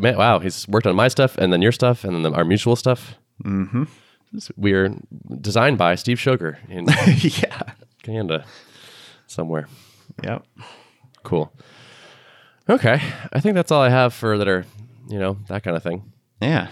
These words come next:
Speaker 2: All right. I gotta go check on, uh, I'm, I'm making a,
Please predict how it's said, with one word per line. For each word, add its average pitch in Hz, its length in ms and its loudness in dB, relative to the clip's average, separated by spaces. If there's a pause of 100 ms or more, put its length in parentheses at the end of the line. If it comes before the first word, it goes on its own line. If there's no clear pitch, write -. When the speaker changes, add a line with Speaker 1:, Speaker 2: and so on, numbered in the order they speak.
(300)
Speaker 2:
All - 80 -8
right. 123 260 -2 (720)
I 110 140 -4
gotta 107 220 0
go 104 140 0
check 107 240 -4
on, 101 200 0
uh, 92 220 0
I'm, 95 380 -2
I'm 95 140 -4
making 98 260 -4
a, 90 280 -4